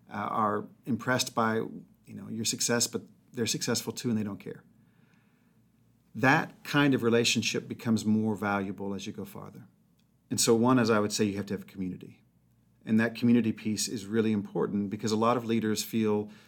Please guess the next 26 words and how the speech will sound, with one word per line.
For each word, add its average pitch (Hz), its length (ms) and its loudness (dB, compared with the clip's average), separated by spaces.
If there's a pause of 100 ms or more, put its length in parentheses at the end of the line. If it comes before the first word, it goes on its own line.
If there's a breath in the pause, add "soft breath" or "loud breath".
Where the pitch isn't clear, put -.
(200 loud breath)
it's - 140 -4
like 117 160 2
being 120 160 6
the 107 80 6
mayor 110 260 4
of 101 220 -2
the 110 80 -12
town. 117 640 2
When 113 240 2
they 117 140 2
go 117 120 4
to 113 80 2
Walmart, 110 440 0
they're 110 80 -4
still 120 220 -2
the 107 80 0
mayor 107 180 0
of 104 80 -6
the - 40 -10
town. 143 500 -4 (360 soft breath)
They - 100 -8
can't - 320 -2
take 117 180 -4
that 101 180 -2
hat 107 240 -2
off. 107 520 0